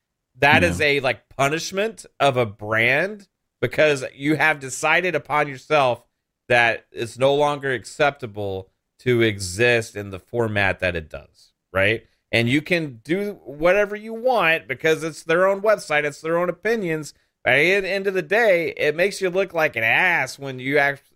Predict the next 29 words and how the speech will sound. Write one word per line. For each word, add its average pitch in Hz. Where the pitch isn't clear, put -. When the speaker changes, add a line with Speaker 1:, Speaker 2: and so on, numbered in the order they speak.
Speaker 1:
absolutely 143
see 185
something 170
that, 131
regardless 143
of 139
the 113
structure 175
of 170
it 156
or 147
whatever, 151
has 139
the 131
level 147
of 117
quality 151
and, 107
uh, 95
like, 92
triple 147
A 139
type 127
budget 123
put -
behind 123
it 117
that 101
has 113